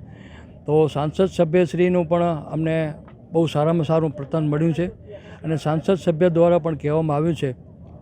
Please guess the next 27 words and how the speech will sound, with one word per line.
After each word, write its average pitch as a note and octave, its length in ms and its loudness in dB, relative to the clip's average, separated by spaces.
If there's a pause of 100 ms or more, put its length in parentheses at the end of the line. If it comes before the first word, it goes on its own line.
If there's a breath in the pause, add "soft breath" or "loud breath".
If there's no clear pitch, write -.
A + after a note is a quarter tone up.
(420)
કે E3 100 4
બે D#3 300 6
સોસાયટીમાંથી E3 800 0
કોઈ E3 200 0
સોસાયટીના D#3 600 0
રહેવાસીઓને D3+ 580 0
તકલીફ C#3+ 420 -4
ન E3+ 200 6
પડે C#3 240 -2 (540 loud breath)
અને C#3 180 -2
રઘુવંશીનગરનો E3 920 2
આવવા D3 260 0
જવાનો D3 340 0
મેઇન C3+ 280 -2
રસ્તો C#3+ 360 -2
છે, D#3+ 260 0 (340 loud breath)
એ - 120 -6
ખુલ્લો D#3+ 360 4
રહે, D#3+ 280 2 (300 loud breath)
એવા C#3 220 0
આપણે C#3+ 360 -2
પ્રયત્ન D3+ 400 -2
કરીશું. E3 420 -2 (540 loud breath)
આજે D3+ 180 2
સમસ્ત G3 420 2
રઘુવંશીનગરના E3+ 880 2
રહેવાસીઓ F3 600 2